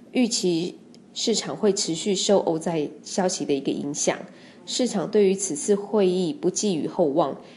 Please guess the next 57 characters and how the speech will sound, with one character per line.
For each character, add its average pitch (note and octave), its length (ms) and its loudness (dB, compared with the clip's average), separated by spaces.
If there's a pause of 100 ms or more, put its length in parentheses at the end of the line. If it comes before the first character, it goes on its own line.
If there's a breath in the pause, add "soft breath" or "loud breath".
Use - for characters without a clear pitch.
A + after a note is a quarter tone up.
(140)
因 G#3+ 220 4
为 F#3 280 2 (120)
德 E3+ 200 6
法 F#3 260 2
领 D#3 220 -2
袖 F3 200 0
对 F#3+ 260 2
于 D#3+ 120 0
解 D#3+ 180 -2
决 D3+ 180 0
欧 F3 220 0
债 F#3 200 0
危-， F#3 200 2 (200)
危 D#3+ 120 4
机 E3+ 220 -2
的 F3+ 140 2
一 D#3+ 100 2
个 E3+ 140 0
方 F3+ 240 -2
案 F3+ 140 2
仍 D3+ 200 0
有 E3 100 0
分 D#3 300 0
歧。 - 360 0 (520 loud breath)
两 F3 160 0
国 F3+ 220 2
将 A3+ 200 2
在 A3+ 160 2
峰 G#3 220 0
会 G#3+ 140 0
前 E3+ 220 -6
面 E3+ 240 0
会， D#3 340 0 (400 loud breath)
若 A#3 120 4
真 A3 300 4
的 F#3+ 120 4
有 C#3 180 0
正 G3+ 200 0
面 F#3+ 200 2
的 D#3 80 0
一 - 20 -2
个 E3+ 100 0
消 E3+ 220 0
息 - 160 -6
公 D#3+ 240 -2
布， D#3+ 300 -2 (180 loud breath)
可 F3 220 0
能 D#3+ 180 0
会 G#3 180 4
刺 F#3+ 200 -2
激 F3+ 280 -2
市 F3+ 220 -2
场 D#3 240 -4
气 E3 180 -4
氛 D3+ 220 0
转 C#3 220 -8
好。 - 280 -10